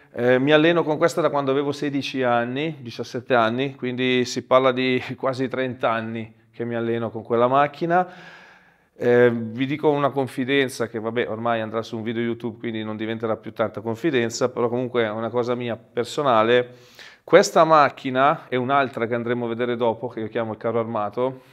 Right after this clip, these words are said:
ehm, era a casa di un mio carissimo amico, mm, con il quale mi allenavo quando eravamo ragazzi. Si chiamava Paolo, eh, non c'è più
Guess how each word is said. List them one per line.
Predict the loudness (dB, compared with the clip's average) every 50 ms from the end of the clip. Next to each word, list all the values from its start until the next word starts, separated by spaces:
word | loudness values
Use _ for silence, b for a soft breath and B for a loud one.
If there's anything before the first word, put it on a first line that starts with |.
| B B B B B B B B _
ehm, | -2 0 4 4 6 6 6 4 4 2 0 -2 -6 -8 -8 -10 -12 -14 -16 -20 -14 -2
era | 0 2 4 4
a | 4
casa | 4 4 0 2 0 -2
di | -2
un | -2 -4
mio | -4 -4 -6 -6
carissimo | -4 -4 -4 -4 -4 -6 -6 -8 -8 -6 -6
amico, | -6 -6 -8 -8 -4 -2 0 0 0 -2 B B B B B B B B _ -14
mm, | -12 -10 -8 -8 -8 -8 -8
con | -6 -6 -6
il | -4
quale | -2 -2 -2 0 0
mi | -2 -4
allenavo | -4 -4 -4 -2 -2 -2 -2 -2
quando | -4 -6 -8 -6
eravamo | -4 -4 -4 -4 -4
ragazzi. | -4 -4 -2 -2 -2 -4 -4 -8 -10 -16 -14
Si | -12 -10
chiamava | -8 -6 -6 -4 -2 -2 -2 0 -2 -2
Paolo, | 0 0 0 2 2 2 2 2 0 -2 -2 B B B B B B B B B B B B B
eh, | -8 -4 -2 -2 0 0 0 2 0 0 0
non | -2 -4 -6 -6
c'è | -6 -10 -12
più | -8 -6 -6 -6